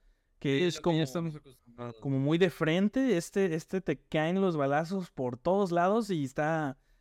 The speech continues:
Speaker 1: está bastante divertido, Jordan. La verdad, muy
Speaker 2: Oye, ¿vas,
Speaker 1: recomendable.
Speaker 2: vas respawneando, güey?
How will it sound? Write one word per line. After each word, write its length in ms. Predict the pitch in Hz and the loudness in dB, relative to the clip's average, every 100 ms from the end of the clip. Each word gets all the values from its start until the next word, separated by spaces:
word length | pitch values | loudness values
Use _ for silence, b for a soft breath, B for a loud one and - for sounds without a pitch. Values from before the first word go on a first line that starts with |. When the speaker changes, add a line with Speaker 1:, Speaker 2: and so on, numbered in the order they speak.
| - | -10
Speaker 1:
está 220 | 135 180 | 0 2
bastante 420 | 190 175 175 170 | 4 2 0 2
divertido, 520 | 156 135 127 131 127 123 | 2 2 0 0 0 0
Jordan. 300 | 127 135 139 | 0 0 0
La 80 | |
verdad, 240 | 147 170 185 | 2 2 4
muy 140 | 190 | 2
Speaker 2:
Oye, 20 | |
¿vas, 60 | 202 | 2
Speaker 1:
recomendable. 680 | 202 175 185 170 180 180 226 | 0 0 2 4 2 0 -4
Speaker 2:
vas 180 | 165 196 | 2 2
respawneando, 680 | - - - 156 175 208 240 269 | 2 -10 -8 -6 -4 -4 -4 -8
güey? 140 | 359 | -14